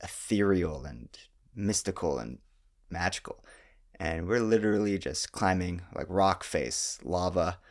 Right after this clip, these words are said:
It is a volcano, an active volcano. And we're just climbing sheer rock face up this mountain.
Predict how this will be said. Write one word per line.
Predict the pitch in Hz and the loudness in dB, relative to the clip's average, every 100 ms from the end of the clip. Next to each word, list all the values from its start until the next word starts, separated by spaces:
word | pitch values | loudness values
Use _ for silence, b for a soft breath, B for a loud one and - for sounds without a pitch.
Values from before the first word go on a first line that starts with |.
| b b b | b b b
It | 117 | 4
is | 127 | 6
a | 110 | 8
volcano, | 92 - 95 87 58 - - | 6 4 -2 -2 -8 -16 -10
an | - | -2
active | 107 113 104 | 0 0 2
volcano. | 95 95 90 87 90 - B B B B B - | 0 0 -4 -6 -8 -12 B B B B B -10
And | - 90 85 87 - - - _ _ _ _ _ - | -4 -2 -2 -4 -6 -8 -10 _ _ _ _ _ -4
we're | 104 | -2
just | 95 | -2
climbing | - 104 101 98 98 92 - - _ _ _ _ _ | 0 2 4 2 0 -4 -14 -20 _ _ _ _ _
sheer | - - 90 90 | -6 -4 0 2
rock | 85 95 - | 4 4 2
face | - - - | -2 -2 -4
up | - | -6
this | - - | -8 -4
mountain. | 82 78 82 | -4 -4 -6